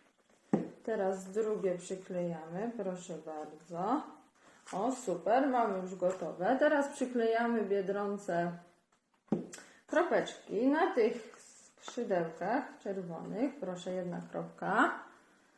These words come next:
Teraz druga kropeczka, proszę bardzo.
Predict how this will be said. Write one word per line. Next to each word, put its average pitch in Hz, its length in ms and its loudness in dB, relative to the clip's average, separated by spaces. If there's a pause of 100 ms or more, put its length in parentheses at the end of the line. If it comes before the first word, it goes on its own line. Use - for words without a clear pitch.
(240)
Teraz 190 680 -2 (1500)
druga 190 640 0
kropeczka, 180 1040 0
proszę 185 320 -6
bardzo. 170 880 4